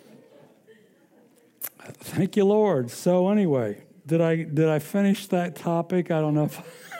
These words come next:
So being conformed.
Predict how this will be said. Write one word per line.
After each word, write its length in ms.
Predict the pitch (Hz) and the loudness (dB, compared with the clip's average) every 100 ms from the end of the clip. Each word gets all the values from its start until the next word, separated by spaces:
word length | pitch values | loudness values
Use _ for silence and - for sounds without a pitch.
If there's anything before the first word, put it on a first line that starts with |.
| 719 679 679 - - - 427 403 - - - - _ _ _ _ _ - | -8 -10 -12 -20 -20 -20 -20 -20 -20 -20 -20 -20 _ _ _ _ _ -4
So 200 | - 226 | 0 4
being 280 | 277 277 | 4 4
conformed. 1000 | 254 233 214 - 262 277 277 214 147 101 | 4 2 2 2 4 6 4 4 2 0